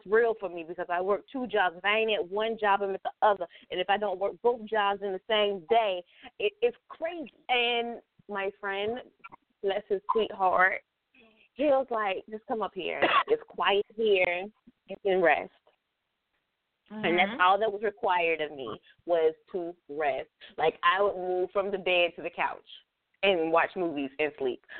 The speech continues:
Speaker 1: Like, I lived, like, on – Saturday, which was on my birthday, I didn't do shit. I slept all day. I watched, like, the beginning of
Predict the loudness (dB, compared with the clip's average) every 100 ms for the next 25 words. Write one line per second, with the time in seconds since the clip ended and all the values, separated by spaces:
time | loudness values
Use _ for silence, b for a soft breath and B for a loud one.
0 | B 2 2 4 2 2 -2 0 -2 0
1 | 0 0 0 -2 -4 _ _ _ _ _
2 | 2 4 4 4 2 -2 -2 0 2 0
3 | -4 -2 0 0 0 -2 -4 -2 -4 -6
4 | -6 -8 -4 -4 0 0 0 0 -2 -6
5 | -10 B B B _ 2 2 4 2 2
6 | 0 2 2 0 -2 -6 -4 -2 0 2
7 | 2